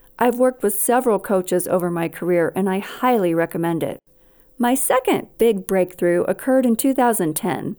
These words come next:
I stopped trying to be like other people and started being who I was.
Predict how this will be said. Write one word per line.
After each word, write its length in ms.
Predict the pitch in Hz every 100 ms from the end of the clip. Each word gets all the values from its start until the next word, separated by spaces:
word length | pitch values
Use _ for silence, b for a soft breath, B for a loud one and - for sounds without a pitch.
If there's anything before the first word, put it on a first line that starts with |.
| _ _
I 100 | -
stopped 500 | 247 - 330 - -
trying 280 | - 262 262
to 60 | 226
be 140 | 240
like 240 | 226 202 -
other 240 | 254 294
people 480 | 240 180 170 151 185
and 160 | - 202
started 440 | - 247 320 247
being 260 | 208 202 196
who 260 | - 247 247
I 260 | 180 196 311
was. 540 | 165 - - - -